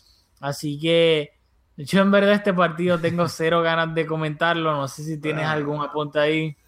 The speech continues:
Speaker 2: no lo estamos haciendo cronológicamente porque pensamos que el, dado que estamos, esto se va a publicar el miércoles, el partido del Celta va a estar más fresco, así que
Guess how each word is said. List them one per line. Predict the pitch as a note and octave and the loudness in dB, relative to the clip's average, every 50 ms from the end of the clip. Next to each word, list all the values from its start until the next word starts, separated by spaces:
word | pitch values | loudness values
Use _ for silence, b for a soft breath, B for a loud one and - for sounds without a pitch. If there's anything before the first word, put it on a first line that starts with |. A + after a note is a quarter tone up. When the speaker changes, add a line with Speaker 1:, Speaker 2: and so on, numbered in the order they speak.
| _ E3+ C#3+ | _ -20 -16
Speaker 2:
no | C#3 C#3+ D3+ D#3 | -12 -8 -6 -4
lo | F3 F#3 | -4 -4
estamos | F3+ - G3 F#3+ F3+ | -4 -4 -4 -4 -4
haciendo | F#3 - G3 F#3+ F#3+ G3 F#3 | -4 -4 -4 -4 -4 -2 -2
cronológicamente | F3+ E3+ E3+ D#3+ D#3+ E3 F3 F3 F#3 F#3 F3 F3+ F#3+ G3+ G3 F3 E3+ C#3 | -2 -2 -4 -4 -4 -4 -4 -4 -4 -4 -6 -6 -6 -6 -6 -6 -6 -6
porque | B2 A#2+ A#2 - A#2+ A#2 A#2 A#2+ A#2+ - - | -6 -8 -8 -8 -8 -8 -8 -10 -12 -12 -10
pensamos | A#2 A2+ A#2 - A2+ A2+ B2 C3 C3+ | -10 -10 -10 -10 -10 -10 -8 -10 -10
que | - - C#3 | -8 -6 -6
el, | C3 C3 B2+ A#2+ - B2+ B2 B2 B2+ - - - | -4 -4 -4 -6 -6 -6 -8 -8 -10 -12 -18 -20
dado | - - - C3 B2+ A#2+ A#2+ A#2+ B2 C3 C3+ | -20 -20 -20 -16 -12 -8 -6 -6 -6 -6 -6
que | C#3 | -8
estamos, | C3+ - - C#3 C3+ C3+ C3+ C3+ C3+ C3+ C3+ C3 B2+ - | -8 -8 -8 -8 -8 -6 -6 -8 -8 -6 -6 -8 -8 -10
esto | C3 - - C3+ C3 | -12 -12 -12 -12 -10
se | - C#3 | -8 -8
va | C3 | -6
a | B2+ | -6
publicar | C3+ C3+ C#3 C3 C#3 | -6 -6 -6 -6 -6
el | C3+ C3+ | -8 -8
miércoles, | C#3 D3+ E3 E3+ E3 - D3 C#3 C#3 C#3+ D3 D#3 b b b b b b | -8 -8 -8 -8 -8 -8 -8 -6 -6 -8 -10 -14 b b b b b b
el | - A#2 | -16 -14
partido | A2 - A2+ A2 A2 A#2+ B2 B2 | -10 -10 -10 -10 -10 -8 -6 -6
del | B2+ B2+ B2+ | -4 -6 -6
Celta | - - C3 C3+ C3+ B2+ C#3 C3+ C3 | -8 -10 -10 -10 -10 -8 -6 -4 -2
va | B2+ B2+ | -2 -4
a | |
estar | B2+ - D3 C3+ | -6 -6 -8 -8
más | C#3 C#3 C3+ C3 | -6 -6 -8 -8
fresco, | - F3 F#3+ G3 - - - E3+ D#3+ C#3 | -6 -6 -6 -6 -6 -6 -6 -4 -4 -4
así | A#2+ A#2+ - B2+ B2 | -4 -6 -8 -8 -6
que | C#3 D3 C#3+ C3 - _ | -4 -4 -4 -4 -6 _